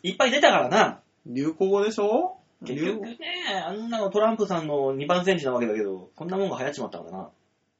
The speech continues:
Speaker 2: あー、そうか。アメリカファーストが先でしたっけ？
Speaker 1: そう。そう。あれを、あの、小池さんが持ってきただけで。
Speaker 2: うーん。
Speaker 1: そしたらみんなひ-、みんな言い始めた。なんとかファースト。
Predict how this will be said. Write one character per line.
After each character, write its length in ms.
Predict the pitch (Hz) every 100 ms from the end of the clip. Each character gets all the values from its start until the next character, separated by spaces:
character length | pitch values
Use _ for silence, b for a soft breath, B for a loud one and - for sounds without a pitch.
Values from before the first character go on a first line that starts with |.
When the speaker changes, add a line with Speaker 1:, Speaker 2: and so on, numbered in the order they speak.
| _ _ _ -
Speaker 2:
あ 240 | 143 127
ー、 20 |
そ 120 | 131 160
う 20 |
か。 140 | 120
ア 60 | 123
メ 120 | 185
リ 80 | 226
カ 120 | 247
フ 80 | 285
ァ 100 | 277
ー 40 |
ス 80 | -
ト 100 | 139
が 220 | 120 110 - _
先 340 | 143 127 - 139
で 100 | 160
し 60 |
た 80 | -
っ 100 | - -
け？ 200 | - - -
Speaker 1:
そ 60 | 131
う。 40 |
そ 60 | -
う。 60 | - _ -
あ 120 | 180
れ 140 | 247
を、 300 | 359 359 - - _ _ _
あ 200 | 147 151
の、 160 | 147 139
小 140 | 165
池 140 | 156 156
さ 140 | 156
ん 40 |
が 380 | 147 143 117 - _ -
持 100 | 143
っ 40 |
て 80 | 160
き 60 |
た 80 | -
だ 60 | 95
け 80 | 95
で。 140 | - _ _ _ _ -
Speaker 2:
う 40 |
ー 840 | 120 123 131 135 139 143 147 151 151
ん。 40 |
Speaker 1:
そ 40 | 143
し 40 |
た 100 | -
ら 60 | 196
み 100 | 131
ん 20 |
な 80 | 127
ひ-、 160 | 123 117
み 120 | 120 127
ん 40 |
な 100 | 120
言 120 | 117
い 60 | 117
始 180 | 120 110
め 80 |
た。 80 | 85
な 140 | 85 95
ん 40 |
と 80 | 92
か 100 | 90
フ 60 | 95
ァ 60 |
ー 40 |
ス 100 |
ト。 20 | -